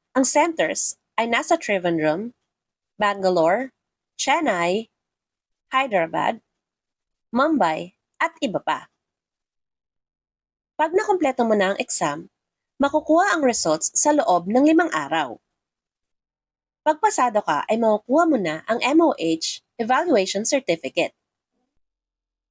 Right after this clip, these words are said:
Pag nakuha mo na ang M O H Evaluation Certificate at ang Data Flow Report, ang M O H process ay tapos na.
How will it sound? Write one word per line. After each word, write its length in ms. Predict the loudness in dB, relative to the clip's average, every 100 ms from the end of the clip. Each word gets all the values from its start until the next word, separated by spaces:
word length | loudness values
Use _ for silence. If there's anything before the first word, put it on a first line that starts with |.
| _ _ _ -4
Pag 160 | -2
nakuha 400 | 0 2 2 4
mo 80 | 4
na 240 | 4 2
ang 160 | -2 -2
M 180 | 0 2
O 80 | 4
H 320 | 4 0 -2 -6
Evaluation 560 | -2 0 2 2 0 -2
Certificate 720 | -2 -2 -2 -6 -6 -4 -4 _ _ _ _ _ -4
at 160 | -2
ang 220 | -2 -2 0
Data 240 | -2 -2
Flow 240 | -2 0
Report, 400 | 0 -4 -4 -4 -6 _ _ _ _ _
ang 140 | -6 -4
M 220 | 0 2
O 80 | 2
H 240 | 0 -4
process 560 | -4 -4 -4 -8 -10 -4
ay 140 | -2
tapos 400 | 0 -2 -2 -2
na. 240 | -2 -4